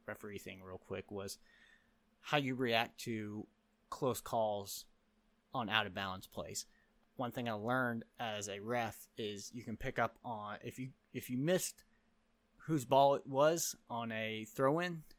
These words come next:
one of the things you can do is you can look at the players and look at how the players react. Typically, if the ball went out on a player, that player's gonna walk away. So if you, as a player, if you act like it's your ball and you're confident it's your ball, a lot of times you'll get calls that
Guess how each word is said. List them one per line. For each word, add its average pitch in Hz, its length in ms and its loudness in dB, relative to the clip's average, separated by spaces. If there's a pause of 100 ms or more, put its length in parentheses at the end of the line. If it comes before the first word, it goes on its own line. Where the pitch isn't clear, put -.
(340)
one 139 160 0
of 131 60 0
the - 60 -8
things 135 240 -2
you 123 100 -2
can 98 220 -8
do 123 220 2
is 104 120 -4
you 107 80 -6
can 110 160 -8
look 117 160 -4
at 120 100 -8
the - 60 -20
players 104 480 -6
and 101 160 -12
look 104 180 -8
at 98 120 -6
how 104 160 -8
the 92 100 -12
players 98 420 -6
react. 95 360 -6 (440)
Typically, 139 360 0
if 120 100 0
the 113 80 -8
ball 123 260 4
went 117 160 -2
out 120 220 2
on 123 100 -2
a 123 60 -4
player, 143 380 2 (300)
that - 120 -4
player's 127 260 2
gonna 113 160 -2
walk 104 300 -2
away. 95 340 -2 (760)
So 113 280 0
if 104 140 -6
you, 123 160 -8 (340)
as 127 180 -4
a 98 40 -8
player, 156 440 6
if 107 120 -4
you 104 200 -4
act 120 360 0
like 98 440 -4 (720)
it's 127 200 -4
your 127 80 2
ball 110 320 2
and 95 80 -6
you're 98 80 -10
confident 110 680 0
it's - 160 -10
your 110 100 -6
ball, 113 300 4
a 110 60 -4
lot 160 180 2
of 170 60 -4
times 165 260 -2
you'll 139 120 0
get 127 200 0
calls 127 360 0
that 107 140 -6